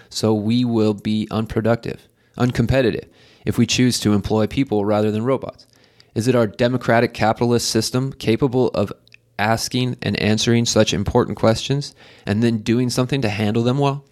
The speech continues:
So many more important questions come t-, into mind. When we think about the future, which we will do in c-, the concluding chapter of this book, we will have to wrestle with the,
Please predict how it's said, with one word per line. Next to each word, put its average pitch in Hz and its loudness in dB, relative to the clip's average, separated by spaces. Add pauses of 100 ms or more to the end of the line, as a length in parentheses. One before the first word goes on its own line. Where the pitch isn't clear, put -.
(680)
So - 0
many 147 2
more 135 2
important 107 -2
questions 110 -2
come 107 0
t-, - -12
into 104 -2
mind. 101 -2 (600)
When 113 0
we 117 2
think 151 -2
about 143 0
the 139 0
future, 107 0 (160)
which 110 -2
we 107 0
will 120 2
do 110 0
in 104 -4
c-, - -12
the 107 -4
concluding 117 0
chapter 104 0
of 98 -2
this 101 -2
book, 104 0 (200)
we 110 2
will 120 2
have 120 0
to 110 -2
wrestle 117 0
with 120 -2
the, 104 -2